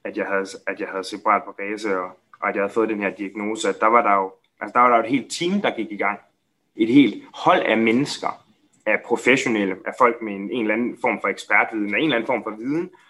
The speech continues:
om, hvad der var bedst for mig, eller hvordan jeg, de kunne hjælpe mig frem i livet. Og nogle af dem var ergoterapeuter, og nogle af dem var fysioterapeuter, nogle af dem var socialrådgivere, og nogle af dem var læger. Og, og, men der var, der var mandsopdækning på mig ret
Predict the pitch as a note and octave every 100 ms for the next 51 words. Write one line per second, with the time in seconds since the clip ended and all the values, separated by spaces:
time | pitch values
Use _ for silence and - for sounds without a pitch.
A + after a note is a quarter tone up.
0 | _ _ - A#2+ - G#2+ A2+ A2 G2+ F#2+
1 | - C3 B2+ - - G2 F#2 F#2 G#2+ G2+
2 | F#2 F#2+ F#2+ G2 G2+ G#2 G2+ G2+ - A2
3 | G2+ G#2 B2 - F2+ F2+ - F#2 F2+ E2+
4 | F2+ F2+ F2 G#2 C3 B2+ A#2+ A#2+ A#2+ C#3
5 | D3 - C3+ - C3 B2 A2+ A2+ A#2 A2
6 | A2 A#2 - A2+ A2+ G2+ - G2+ G2 -
7 | - - A#2 A#2 A2 G#2 A2 G#2 G#2 -
8 | _ _ - A2+ - D3+ C3+ A#2+ A#2 A#2+
9 | A2+ G2+ G2 G#2 G#2 G2+ F#2+ F2+ F2+ F#2+
10 | G#2 G#2 G#2 - F2 - _ _ _ _
11 | _ _ _ F2+ F#2+ F#2 A2 A#2+ G#2+ -
12 | A#2 C3+ C#3+ D#3+ - A2+ - A#2+ A#2 G2
13 | G2+ G2 A2 A#2 G#2